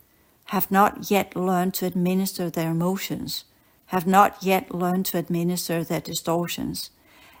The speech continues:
and have not yet learned to administer the pain and the suffering and the sadness and the remorse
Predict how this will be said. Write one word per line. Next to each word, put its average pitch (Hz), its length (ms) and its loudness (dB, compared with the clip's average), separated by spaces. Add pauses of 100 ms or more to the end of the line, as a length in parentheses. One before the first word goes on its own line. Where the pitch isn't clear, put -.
(100)
and 196 140 4
have 185 280 4
not 190 480 4
yet 190 260 0
learned 180 440 0
to 180 120 0
administer 170 800 0 (340)
the 170 100 -4
pain 185 640 0 (560)
and 175 120 0
the 160 60 -2
suffering 165 720 -2 (400)
and 175 160 0
the 165 80 0
sadness 165 920 0 (560)
and 180 140 0
the 160 80 0
remorse 170 880 0